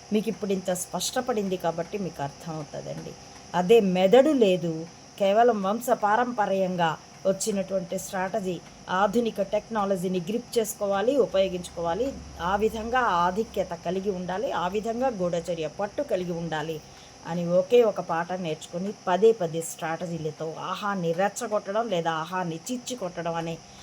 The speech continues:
ద్వంద్వాలతో లేదా ఆడది ఆకలి,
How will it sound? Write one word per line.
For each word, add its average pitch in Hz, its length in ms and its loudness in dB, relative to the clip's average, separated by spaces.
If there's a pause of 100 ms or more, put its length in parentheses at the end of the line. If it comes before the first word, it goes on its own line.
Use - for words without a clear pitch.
(220)
ద్వంద్వాలతో 180 840 2
లేదా 180 280 2
ఆడది 214 560 4
ఆకలి, 180 520 0